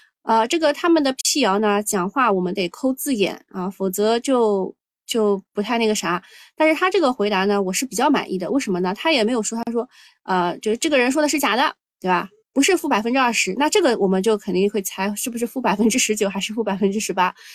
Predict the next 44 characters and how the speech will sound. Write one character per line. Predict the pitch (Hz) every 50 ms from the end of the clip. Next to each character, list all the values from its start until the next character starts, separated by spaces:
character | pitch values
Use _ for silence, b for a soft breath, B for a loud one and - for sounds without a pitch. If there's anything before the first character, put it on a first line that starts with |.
| B B B
那 | - 320
他 | 320 381
说 | 359 381 392 381
这 | 392 349
个 | 320 277 262 262 b b b b b
业 | 370 370
绩 | 320 311
没 | 269 220 214 370
有 | 427 320 202
大 | 202 - 269 247
幅 | 233 214
调 | 208 - 202 196
整， | 233 233 240 - - - -
那 | 208 208 196 202 208
稍 | - 240 220 220
微 | 226 226 233 233 233
还 | - - 202
是 | 196 - 196
有 | 190 196
点 | 262 269 196
相 | 190 208 214
信 | 208 208 180
他 | 180 - -
的 | - - - _
啊。 | - 175 185 B B B B B B B
昨 | - 302
天 | 359 392
晚 | 330 220 208
上 | 233 262 240 233
公 | 240 262
司 | 262 - 269 240
也 | 190
回 | 185 - 190 185
应 | 226 294 294
了 | 226 - - - _ _ _ _
啊， | - 175 170 - -
就 | 196 202 208
是 | - - 208 208 202 202 196 180 - -
说 | - - 285
明 | 269 254 254 262 262
这 | - 277
个 | 254 240 233
公 | 233 254 262
司 | - 262 262 262 240 233